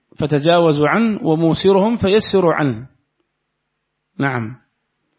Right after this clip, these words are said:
فهذا دليل على أنه أدخل الجنة، أدخل الجنة.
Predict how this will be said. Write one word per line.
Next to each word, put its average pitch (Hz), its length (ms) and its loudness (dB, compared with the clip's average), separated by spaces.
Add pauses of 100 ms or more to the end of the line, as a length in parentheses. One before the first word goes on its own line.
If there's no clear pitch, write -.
(260)
فهذا 160 340 2
دليل 151 300 0
على 143 220 -2
أنه 143 720 -2 (380)
أدخل 156 420 0
الجنة، 147 760 -2 (680)
أدخل 151 680 -2 (580)
الجنة. 139 560 0